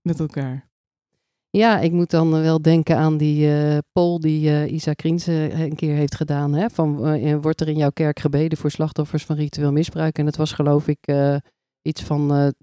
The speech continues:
Speaker 2: zes procent of zo, als ik me dat goed herinner. En ja, dat is natuurlijk in feite niet te hebben, hè? Dat daar gewoon eigenlijk nauwelijks aandacht voor is en gebed voor is, zeg maar, eh,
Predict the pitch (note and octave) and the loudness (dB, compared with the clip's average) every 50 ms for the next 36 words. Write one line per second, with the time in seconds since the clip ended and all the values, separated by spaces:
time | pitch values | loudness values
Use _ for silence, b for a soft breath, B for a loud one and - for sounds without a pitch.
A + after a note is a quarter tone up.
0 | _ - C#3+ D3 - - - - D3 - - - D#3+ F3 F3+ - - - - _ | _ -4 -4 -4 -2 -4 -4 -4 -4 -4 -2 0 0 0 0 -2 -6 -12 -18 _
1 | _ _ _ _ _ _ - D#3 E3 - - - F3 D#3+ D#3+ D#3+ - - D#3+ D#3 | _ _ _ _ _ _ 0 0 0 2 4 4 6 6 6 6 4 2 0 0
2 | D#3 - _ - D#3+ D3 D3+ D3+ - - - F3 - - - D#3 D3+ D3+ D3+ D3 | -2 -4 _ -2 0 0 0 0 0 0 0 0 0 0 -2 -2 -2 -2 -2 -2
3 | D3 D3 D3 _ _ _ _ _ _ _ _ _ - D#3 D#3+ D3+ D3+ D#3 D#3 D3+ | -4 -6 -6 _ _ _ _ _ _ _ _ _ -4 -2 0 0 0 0 -2 -4
4 | - _ _ _ _ _ _ _ _ _ _ _ _ _ _ _ _ _ _ - | -8 _ _ _ _ _ _ _ _ _ _ _ _ _ _ _ _ _ _ -2
5 | C#3+ D3+ D#3 D3 C#3+ C#3+ C#3 - - D#3 - - E3+ - - D#3+ D3+ D3 - - | 0 2 4 4 4 2 2 0 0 -2 -2 -4 -4 -4 -2 -2 -2 -2 -2 -4
6 | D#3 D3 - D3+ D3 D3 - D3+ D3+ D#3 E3 - - D3+ E3 A3 A#3 F#3 C#3+ C#3+ | -4 -2 0 0 0 0 0 -2 -2 -2 0 0 0 0 2 0 0 0 0 0
7 | E3+ A#3 C#4+ - D#3+ - - - D#3 - - D#3 D#3+ D#3 D#3 D#3 D3 D3 - _ | 0 0 -2 -4 -6 -4 -4 -4 -4 -2 -2 0 0 2 0 0 -2 -6 -10 _
8 | _ _ _ _ _ _ _ _ _ _ _ _ _ _ - E3 D#3+ - E3+ D3+ | _ _ _ _ _ _ _ _ _ _ _ _ _ _ -4 -4 -4 -4 -6 -8
9 | - - - _ _ _ - D3+ F3 F#3 F3+ E3+ D#3 D3 - - E3+ G#3+ A#3+ G3+ | -8 -12 -20 _ _ _ 0 2 4 4 4 4 2 0 -2 -4 -4 -4 -4 -4
10 | E3 - - - D#3 - - D3 C3+ G#2+ D3 C#3+ - - - - D#3+ D3 C#3+ - | -6 -6 -8 -12 -8 -4 -2 -2 0 0 -2 -4 -4 -6 -6 -4 -4 -4 -4 -4
11 | D#3+ D#3 F3+ G#3+ - - - D3 C#3 C#3 C#3 C#3 - - - - - - - - | -4 -2 -4 -4 -4 -4 -4 -2 -2 0 -2 -2 -4 -8 -12 -14 -14 -10 -8 -6
12 | D3 - - C#3+ C#3 C#3 - _ _ _ _ - C3+ C3+ C#3 | -6 -2 -2 -2 -2 -2 -6 _ _ _ _ -4 -2 -2 -2